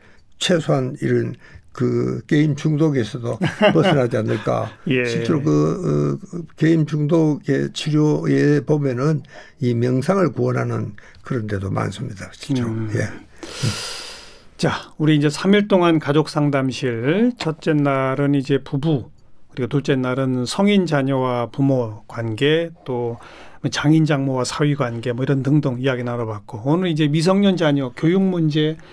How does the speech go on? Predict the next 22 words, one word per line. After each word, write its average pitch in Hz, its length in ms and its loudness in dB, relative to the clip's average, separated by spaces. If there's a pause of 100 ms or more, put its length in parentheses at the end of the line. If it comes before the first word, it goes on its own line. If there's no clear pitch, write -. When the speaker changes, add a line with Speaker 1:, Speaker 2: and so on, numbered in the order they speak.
(320)
Speaker 2:
뭐 123 140 -2
게임 180 320 2
중독, 156 380 2
뭐 139 100 2
이런 170 200 2
얘기들 147 240 0
좀 151 120 0
나눠봤습니다. 131 760 -4 (580)
어, 160 560 0 (120)
그 175 140 0
중에서도 285 880 4 (760)
그 196 80 0
어떤 160 400 2
가족이란 214 580 2
구성 196 360 2
단위로 165 320 0
봤을 143 280 -2
때 160 120 0
제 156 180 0
일 156 280 4
번을 226 320 6
꼽자면 180 600 0